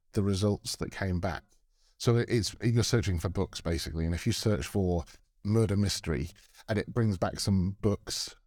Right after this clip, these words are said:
and some of those books might say, "Matched because it's a mystery set in, um, you know, set in Sweden," or something like that. And so it's, it's, it's generating text to relate those two things together. And I thought that was such a clever use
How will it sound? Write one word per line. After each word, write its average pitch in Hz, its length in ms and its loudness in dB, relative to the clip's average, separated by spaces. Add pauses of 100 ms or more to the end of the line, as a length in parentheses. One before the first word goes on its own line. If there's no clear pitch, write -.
(120)
and 107 120 0
some 117 160 0
of 104 80 2
those 95 180 0
books 76 260 -4
might 95 180 -2
say, 92 320 0 (280)
"Matched - 440 -2
because 110 600 0 (280)
it's - 200 -4
a 95 60 2
mystery 107 540 2
set 101 340 -2
in, 92 360 0 (300)
um, 87 340 0
you 82 120 -2
know, 78 100 -4
set - 260 -2
in 87 80 2
Sweden," 80 400 -2
or 82 100 -4
something 90 300 0
like 80 180 -2
that. - 300 -8 (360)
And 135 160 4
so 135 100 4
it's, - 240 -2 (100)
it's, 113 220 0 (200)
it's - 200 -2
generating 127 580 2
text - 600 -4 (320)
to 104 140 2
relate 107 440 0
those 113 180 2
two 107 200 0
things 101 260 0
together. 110 320 0
And 95 100 -2
I 117 60 2
thought - 200 -2
that 98 120 -2
was 90 120 -2
such - 360 -6
a 95 40 -2
clever 95 220 0
use 92 300 0